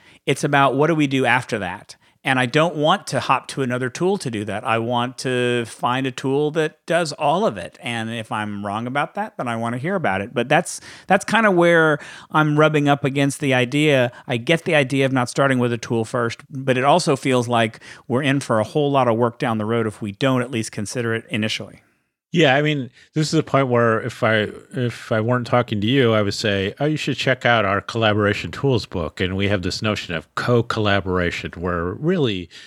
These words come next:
Speaker 2: there's gonna be, uh, tools that work really well for you, but when you start to interact with people, those will change. And so part of when you ask me the question, I, I, I think, "Okay, here's what I would do." Tom doesn't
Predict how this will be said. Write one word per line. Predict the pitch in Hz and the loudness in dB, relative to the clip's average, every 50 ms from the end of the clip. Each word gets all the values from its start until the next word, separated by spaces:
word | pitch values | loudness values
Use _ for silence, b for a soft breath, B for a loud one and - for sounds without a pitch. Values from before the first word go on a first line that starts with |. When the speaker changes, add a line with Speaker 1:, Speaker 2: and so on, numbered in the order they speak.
| B B B B B B - | B B B B B B 2
Speaker 2:
there's | - 147 143 - | 4 4 4 4
gonna | - 196 185 | 0 0 2
be, | 170 175 139 117 - _ _ _ _ _ _ _ _ - - - - | 2 2 2 0 -4 _ _ _ _ _ _ _ _ -18 -16 -12 -6
uh, | - 131 131 123 120 | 0 2 2 2 2
tools | 117 - - 147 147 143 117 | 0 0 0 2 2 2 2
that | 123 131 | 0 0
work | 123 120 117 113 - | 0 0 -2 -2 -2
really | - 120 117 110 | -2 0 2 2
well | 104 107 104 104 | 2 2 0 0
for | - - 117 | -2 -4 -4
you, | 110 120 165 170 143 | -2 0 2 2 2
but | 104 110 110 | 2 2 0
when | 110 117 117 110 | 2 2 0 0
you | 113 113 | 0 -2
start | 110 - - - 120 123 123 123 - | -2 -2 0 0 2 2 0 -2 -2
to | - 113 - | -4 -4 -2
interact | - 120 110 107 107 107 110 120 120 - - | 0 -2 0 2 2 4 4 2 2 0 -4
with | 113 104 - | -4 -4 -4
people, | - 104 95 - 104 92 90 90 92 - _ - | -4 -6 -4 -2 0 0 0 0 -4 -6 _ -2
those | - 110 107 104 101 98 85 - | 0 2 4 4 2 0 -2 -4
will | 98 90 90 87 | -4 -4 -4 -4
change. | - - - 120 113 104 85 73 69 69 67 - | -4 -2 0 0 0 0 -2 -4 -10 -12 -12 -12
And | 87 78 | -10 -8
so | - - 110 104 107 104 98 92 _ _ - - - | -4 -2 0 0 0 0 -2 -4 _ _ -20 -16 -8
part | - - 147 160 156 | -2 0 2 2 2
of | 131 | 2
when | 123 120 117 | 0 0 0
you | 117 131 135 | 2 2 4
ask | 127 120 117 - - | 4 4 2 0 -2
me | 117 | -2
the | 98 98 | -2 -2
question, | - - - 131 120 - - 101 101 | 0 0 0 0 0 -2 -2 0 0
I, | 98 98 101 101 | 2 2 2 0
I, | 98 - 101 101 98 95 95 98 95 - - | -2 0 0 0 0 0 0 -2 -6 -8 -6
I | 104 98 92 | -6 -6 -4
think, | - - 92 92 90 85 - - - - - - | -4 -2 -2 -2 -2 -4 -8 -16 -20 -20 -14 -6
"Okay, | - 113 110 - - 82 85 87 | -4 -2 -2 0 0 0 0 0
here's | 82 - - 117 131 143 127 107 | -2 -2 -2 -2 -2 -2 -2 0
what | 113 107 98 | 2 2 4
I | 92 98 104 | 4 4 4
would | 110 113 104 90 82 | 4 2 0 -2 -2
do." | 87 92 85 85 82 80 80 80 - B B B B B B B B B B B B B B B - | -2 -2 -2 0 0 -2 -4 -6 -10 B B B B B B B B B B B B B B B -6
Tom | - - - 120 131 147 151 151 147 143 139 117 - 120 107 | -4 -2 0 0 2 2 2 2 0 0 -2 -4 -4 -4 -4
doesn't | 95 - 113 123 120 - - 120 110 107 101 | 0 2 2 2 2 2 0 0 0 -2 -6